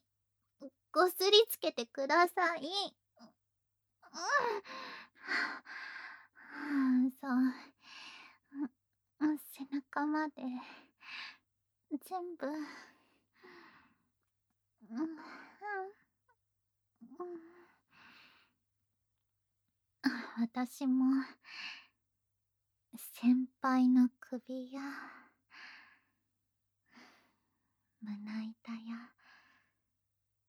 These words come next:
乳首まで、全部、泡立ててあげますからね。うん。うん。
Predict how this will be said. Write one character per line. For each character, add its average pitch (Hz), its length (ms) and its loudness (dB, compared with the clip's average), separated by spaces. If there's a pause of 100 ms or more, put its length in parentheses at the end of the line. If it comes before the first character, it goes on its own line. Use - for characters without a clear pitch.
(180)
乳 - 220 -18
首 349 320 -2
ま 220 180 -8
で、 - 40 -20 (1800)
全 320 160 -4
部、 381 40 -4 (1800)
泡 294 280 6
立 320 160 6
て 311 160 -2
て 220 140 -8
あ 233 120 -8
げ 233 160 -6
ま 277 200 -2
す - 140 -20
か 254 100 -10
ら 233 60 -6
ね。 220 120 -12 (2250)
う - 40 -20
ん。 381 300 -16 (1900)
う - 20 -2
ん。 349 60 -8